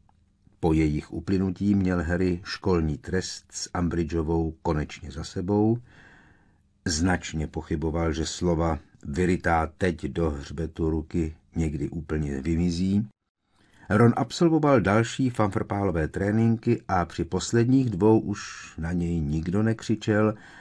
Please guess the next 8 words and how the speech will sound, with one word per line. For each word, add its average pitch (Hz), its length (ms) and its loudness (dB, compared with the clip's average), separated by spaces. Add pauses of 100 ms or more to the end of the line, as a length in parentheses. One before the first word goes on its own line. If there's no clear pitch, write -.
(300)
a 98 140 6
všichni 117 480 0
tři - 180 -2
dokázali 110 680 2
při 87 500 0
přeměňování 104 1080 4
úspěšně 95 960 0
nechat 87 440 -4